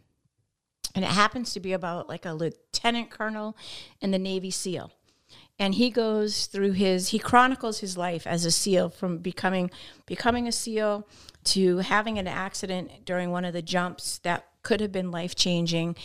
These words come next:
And I think he got a little bit addicted. I can't quite remember all of those details. But what pulled him out of it was learning the self-care part of it. And that was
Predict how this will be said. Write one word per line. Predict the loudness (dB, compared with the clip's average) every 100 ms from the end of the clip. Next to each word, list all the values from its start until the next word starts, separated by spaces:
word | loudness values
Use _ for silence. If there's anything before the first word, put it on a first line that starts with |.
| -16 -18 _ -8
And | -2 0 0 0 -2 -4 -6 -10 _ -12
I |
think | -12 -2 0 2
he | 0
got | 2 0
a | 2
little | 0 0
bit | 0
addicted. | -2 -2 -4 -4 -4
I | -4
can't | -4 -6
quite | -6 -2
remember | -2 -2 -2 -4
all | -6 -6
of | -2
those | 0 0
details. | -2 -2 2 2 0 -6 -18 -20 -20 _ 0
But | 2 2 0 -12 _ _ _ _ _ _ _ _
what | 2 2 2
pulled | 0 0 0
him | -2 -2 0
out | 2 2
of | -2
it | -6 -10 -14 _ -18
was | 0 2 4 0 -4 -6 -8 _ _ _ _ _ _ _ _
learning | 0 2 2 0
the | -6
self-care | -4 -4 -4 -4 -4 -2
part | -4 -6
of | -4
it. | -4 -2
And | 0 2
that | 2 2 0
was | -4 -4 -4 -8